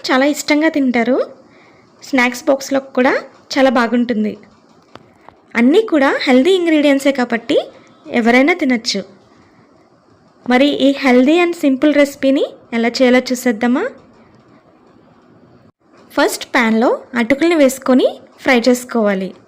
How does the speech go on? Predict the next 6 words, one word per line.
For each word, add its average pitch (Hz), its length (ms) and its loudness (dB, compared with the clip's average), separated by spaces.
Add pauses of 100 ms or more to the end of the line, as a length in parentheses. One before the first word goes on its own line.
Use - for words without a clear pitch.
(760)
అన్నీ 254 180 6 (100)
కూడా 254 160 4 (180)
ఒకే 277 180 0 (120)
బౌల్తో 240 360 2 (240)
మెజర్ 247 300 0
చేసుకుందాం. 226 500 -2